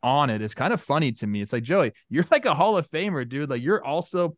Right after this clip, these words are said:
part of the reason this team is really good." Uh, you know, your leadership, your mentorship,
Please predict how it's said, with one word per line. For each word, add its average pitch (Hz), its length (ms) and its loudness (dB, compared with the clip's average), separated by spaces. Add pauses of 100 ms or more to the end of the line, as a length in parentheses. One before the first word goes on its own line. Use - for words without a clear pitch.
(300)
part 180 220 4
of 175 40 -4
the 170 100 2
reason 165 320 -2
this 147 140 -2
team 175 200 0
is 127 160 -4
really 143 220 0
good." 139 340 0 (340)
Uh, 123 260 0
you 135 60 -6
know, 123 120 -2
your 139 180 0
leadership, 151 640 0
your 123 80 -4
mentorship, 127 800 -2